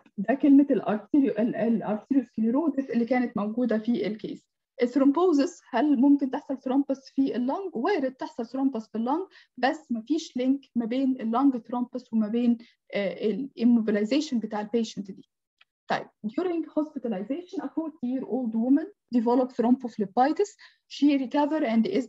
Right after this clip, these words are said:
discharged, and she returned to her job as an elec-, an electrician. A couple of months later, she, which, uh, of the following term would best describe the process seen, uh, in a femoral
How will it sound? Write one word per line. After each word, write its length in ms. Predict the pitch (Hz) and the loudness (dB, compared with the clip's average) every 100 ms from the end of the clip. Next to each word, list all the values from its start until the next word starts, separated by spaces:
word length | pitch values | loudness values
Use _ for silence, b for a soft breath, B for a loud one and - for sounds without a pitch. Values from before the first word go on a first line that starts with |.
| 247 | -6
discharged, 600 | - - 269 269 254 233 | -10 -4 0 0 0 -2
and 120 | 220 220 | -2 0
she 120 | 247 | 0
returned 420 | 233 247 262 233 208 | 0 4 4 2 -2
to 60 | 214 | -2
her 120 | 220 | -2
job 200 | 208 226 226 | 0 0 0
as 60 | 220 | -2
an 60 | 208 | -4
elec-, 220 | 196 - - 220 | -4 -14 -4 -2
an 80 | 214 202 | 0 -2
electrician. 540 | 185 220 - 277 285 403 B B B - | -6 -6 0 0 2 -2 B B B -6
A 20 | 226 | 0
couple 360 | 302 339 311 240 | 0 2 0 0
of 60 | 226 254 | 2 2
months 200 | 269 262 | 2 0
later, 400 | 226 269 285 302 | 0 2 2 0
she, 220 | 302 262 - 226 | -2 -4 -4 -4
which, 300 | 240 - - 208 | -4 -6 -8 -2
uh, 140 | 208 - | -2 0
of 60 | 214 | -2
the 80 | - | 0
following 280 | 302 285 247 226 | 0 2 2 2
term 180 | 262 262 240 | 2 4 4
would 160 | 226 220 _ - | 2 -2 _ -4
best 160 | 320 - - | -4 -4 -12
describe 400 | - - 226 233 | -8 0 2 2
the 100 | 202 202 | -2 -4
process 280 | 269 269 254 | -4 -4 -4
seen, 160 | 269 262 - | -4 -4 -4
uh, 420 | - - 170 208 - | -8 -6 -4 -2 0
in 60 | 233 226 | 0 2
a 20 | 285 | 4
femoral 300 | 277 220 | 4 4